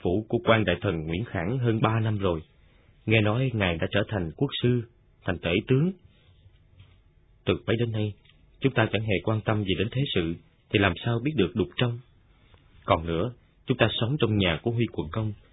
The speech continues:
ít cũng được nửa năm rồi. Chúng ta thực sự chỉ là những con người bãi quải,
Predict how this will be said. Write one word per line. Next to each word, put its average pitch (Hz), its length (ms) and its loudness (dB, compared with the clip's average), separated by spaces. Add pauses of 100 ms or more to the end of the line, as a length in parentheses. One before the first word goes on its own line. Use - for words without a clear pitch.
(460)
ít 143 160 0 (140)
cũng 120 160 0
được 98 220 0
nửa 92 240 0
năm 117 220 0
rồi. 90 200 0 (960)
Chúng 110 140 -4
ta 101 180 0
thực - 100 -2 (120)
sự 82 220 -2
chỉ 117 100 0
là 98 120 0
những 85 280 -4 (280)
con 110 180 -6
người 90 240 0
bãi 85 220 -2
quải, 90 240 0